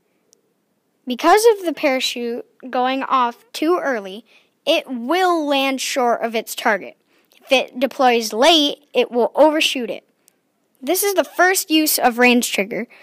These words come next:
so if it works well, nasa might and probably will use it again. Breaking space news. nasa's Mars twenty twenty will be taking defe-, descent photos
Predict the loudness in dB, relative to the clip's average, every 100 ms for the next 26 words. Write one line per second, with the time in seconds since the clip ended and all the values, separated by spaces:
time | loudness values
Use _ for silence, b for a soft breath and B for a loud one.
0 | b -2 6 6 6 4 4 4 4 6
1 | 8 8 6 2 b b b -2 0 4
2 | 4 6 6 6 4 0 -6 -2 2 6
3 | 6 10 10 10 8 6 4 4 4 4
4 | 2 0 2 4 2 -2 -18 _ _ _
5 | _ _ 4 6 6 4 4 4 4 0
6 | 0 0 -2 -12 -16 b b b b b
7 | 2 6 6 4 2 6 8 8 4 0
8 | 0 2 2 0 -2 -2 -2 -4 -6 -6
9 | 0 0 4 2 2 2 0 0 -12 -8
10 | -2 2 4 2 0 _ _ _ 0 4
11 | 6 4 2